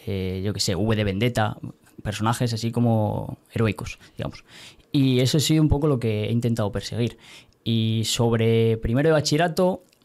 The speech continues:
poco antes, ¿no? Diría, sobre, no, no, a-, cuando empecé a compraventa estaba como un cuarto de la eso, diría yo, tercero o cuarto de la eso. Eh, empecé a hacer lo que se llama dropshipping a día de hoy, sin, sin saber realmente qué era eso. O sea, es decir,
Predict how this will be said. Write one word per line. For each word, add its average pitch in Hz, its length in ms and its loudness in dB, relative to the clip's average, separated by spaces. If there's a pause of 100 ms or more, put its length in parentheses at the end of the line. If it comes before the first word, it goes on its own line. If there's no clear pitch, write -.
poco 113 220 -2
antes, 156 320 -2
¿no? 135 120 -4
Diría, 131 280 -4
sobre, 120 320 -6
no, - 180 -12
no, 139 420 0
a-, 156 180 -2 (220)
cuando 143 180 2
empecé 139 220 0
a 208 80 0
compraventa 190 520 0
estaba 170 240 -2
como 127 120 0
un 110 80 0
cuarto 151 280 -2
de 156 80 0
la 95 160 -2
eso, 151 220 -2
diría 113 260 -2
yo, 107 160 -4 (220)
tercero 165 280 -4
o - 20 -2
cuarto 127 220 0
de 110 80 2
la 95 120 -2
eso. - 220 -6 (640)
Eh, 110 600 0
empecé 123 400 -2
a 156 560 4
hacer 143 320 0
lo 127 260 0
que 123 80 0
se 117 80 0
llama 135 260 2
dropshipping 147 520 0
a 120 60 -2
día 120 120 2
de 120 100 0
hoy, 139 200 -2
sin, 110 400 -4
sin 113 240 0
saber 135 320 2
realmente 117 460 2
qué 101 120 -6
era 92 540 -6
eso. - 160 -4 (100)
O - 40 -20
sea, - 100 -8
es - 160 -10
decir, 98 360 -6